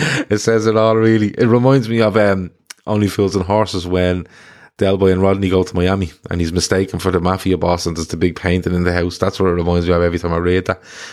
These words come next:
The, um, if we win up to including that game against City, um, then the league is truly on. Yeah, uh, just keep winning. Just keep winning. Jota last minute winner and an F U to the Leicester fans would make my day, says Sony Kang. I'll take any sort of win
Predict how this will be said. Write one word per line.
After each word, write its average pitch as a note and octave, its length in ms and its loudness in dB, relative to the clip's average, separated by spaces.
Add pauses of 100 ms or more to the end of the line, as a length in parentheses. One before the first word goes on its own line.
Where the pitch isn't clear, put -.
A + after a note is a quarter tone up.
(120)
The, F#2 240 2
um, F2 380 -2 (580)
if G#2 120 -2
we G#2+ 80 4
win B2+ 480 2 (160)
up A#2 140 2
to - 140 0
including G2 500 0
that G2 200 -4
game F#2+ 320 2
against F2 440 -2
City, - 340 -4 (460)
um, F2 320 0
then F2 160 0
the F2 80 2
league F2+ 220 2
is F2 80 -2
truly F2 380 0
on. E2+ 220 0 (120)
Yeah, F2 340 -2
uh, C#2+ 140 -4 (560)
just - 140 0
keep F#2 180 0
winning. D#2+ 180 2 (160)
Just - 220 -8
keep - 280 -6
winning. F2 200 -4 (400)
Jota A#2+ 240 2
last G#2+ 260 0
minute G2 160 2
winner G2 200 4
and F2 180 -2
an D#2+ 120 -2
F G2+ 220 0
U G2+ 120 0
to - 100 -6
the F2+ 80 -4
Leicester F2+ 280 0
fans E2+ 280 -4
would E2 100 -6
make E2+ 220 0
my E2 100 -2
day, D#2+ 180 0
says D#2 180 -8
Sony E2 280 -6
Kang. D#2+ 180 -6 (280)
I'll A2+ 80 0
take B2 120 2
any A2 160 2
sort F#2 260 0
of E2+ 60 -4
win E2 140 -2